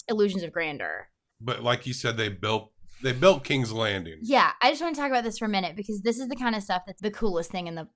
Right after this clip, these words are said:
Speaker 1: fucking world to me. So they're showing, like, the actual place where they, where they usually film. And obviously they're not gonna be able to, like, destroy this entire city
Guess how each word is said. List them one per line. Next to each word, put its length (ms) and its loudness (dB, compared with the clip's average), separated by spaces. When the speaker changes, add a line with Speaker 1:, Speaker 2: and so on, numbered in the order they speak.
Speaker 1:
fucking 320 0
world 240 0
to 100 -6
me. 160 -4
So 120 -4
they're 120 0
showing, 340 2
like, 160 0
the 140 0
actual 300 0
place 260 -6
where 100 -8
they, 340 -6
where 160 -4
they 160 -4
usually 520 -4
film. 340 -6
And 140 -2
obviously 400 2
they're 120 -2
not 200 0
gonna 140 -6
be 100 -4
able 160 -4
to, 60 -6
like, 280 -8
destroy 520 -2
this 180 -2
entire 400 -4
city 540 -6